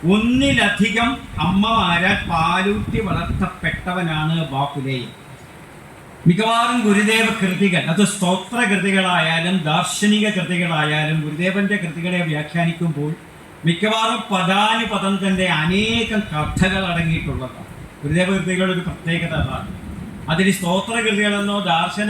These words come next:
കൃതികളെന്നോ ഉദ്ബോധനാത്മക കൃതികളെന്നോ വ്യത്യാസമൊന്നുമില്ല. എല്ലാത്തിലും അനേകം കഥകളും ഉപകഥകളും കൊണ്ട് നിറഞ്ഞതാണ് ഗുരുദേവ കൃതികൾ. ബാഹുലേയ അഷ്ടകവും തഥൈവ. അത്തരം കഥകളിലേക്കൊന്നും വിശദമായിട്ട് പോകാൻ നമുക്ക് കഥയിൽ എനിക്ക്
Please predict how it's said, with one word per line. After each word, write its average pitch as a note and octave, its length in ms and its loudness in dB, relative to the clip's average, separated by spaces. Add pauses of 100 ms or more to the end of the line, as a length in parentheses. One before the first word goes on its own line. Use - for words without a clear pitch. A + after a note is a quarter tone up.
കൃതികളെന്നോ F#3+ 600 0 (800)
ഉദ്ബോധനാത്മക G#3 840 2
കൃതികളെന്നോ F3+ 500 2
വ്യത്യാസമൊന്നുമില്ല. E3+ 720 2 (220)
എല്ലാത്തിലും G3 640 0 (160)
അനേകം F#3 460 2
കഥകളും F3 520 0 (160)
ഉപകഥകളും F3 720 0
കൊണ്ട് E3+ 160 4 (120)
നിറഞ്ഞതാണ് D#3 680 2 (440)
ഗുരുദേവ D#3 320 4 (120)
കൃതികൾ. C#3+ 340 -2 (140)
ബാഹുലേയ F#3 380 4 (100)
അഷ്ടകവും F#3 500 0 (260)
തഥൈവ. D3 420 0 (760)
അത്തരം G3+ 320 2
കഥകളിലേക്കൊന്നും F#3 920 2
വിശദമായിട്ട് E3+ 640 2
പോകാൻ D3+ 360 -2
നമുക്ക് D3+ 340 -2
കഥയിൽ C#3+ 460 -4
എനിക്ക് C3+ 240 -2